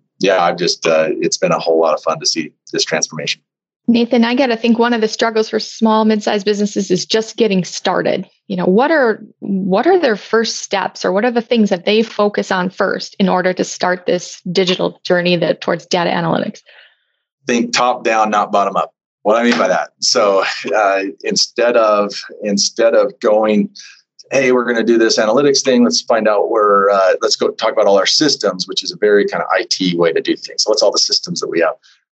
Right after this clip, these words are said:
Speaker 1: Gather your leadership team together, identify what that North Star metric is for your organization, what those leading indicators are that you want, and then deliver it to a team and say, "What would it take?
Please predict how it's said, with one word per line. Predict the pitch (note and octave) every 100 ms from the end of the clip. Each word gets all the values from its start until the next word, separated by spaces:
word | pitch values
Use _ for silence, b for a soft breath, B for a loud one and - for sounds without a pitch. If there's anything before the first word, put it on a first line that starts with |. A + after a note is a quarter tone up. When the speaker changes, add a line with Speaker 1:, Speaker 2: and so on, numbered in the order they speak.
| -
Speaker 1:
Gather | G#2 G2+ G#2+
your | G#2+ G2+
leadership | F#2+ F#2 - -
team | - F#2
together, | F2+ F2+ E2+ E2+ E2+ - _ _ - F2
identify | E2+ - G2+ G2 G2 G2 F#2+ F2+
what | F2 G2
that | G2 D#2 _
North | F#2 F#2+
Star | - - F#2 F2+
metric | F2+ F2+ F2+ -
is | F2+ F2
for | -
your | E2 F2
organization, | F2 E2 E2 E2 E2 D#2+ D#2
what | - -
those | E2+ F2
leading | F2 F2
indicators | E2+ - - E2 D#2+
are | F2 E2
that | D#2+
you | D#2+
want, | D#2+ F2+ A#2 _ b b -
and | E2 E2+
then | F#2 F2+
deliver | E2 E2+ F2 F2+
it | -
to | F2+ E2+
a | D#2+ _
team | - F2 D#2+ D#2+
and | D#2+
say, | - D#2 D2+ _ _ _ _ -
"What | F#2+ E2+
would | G2 F2+
it | -
take? | - E2 D2+ -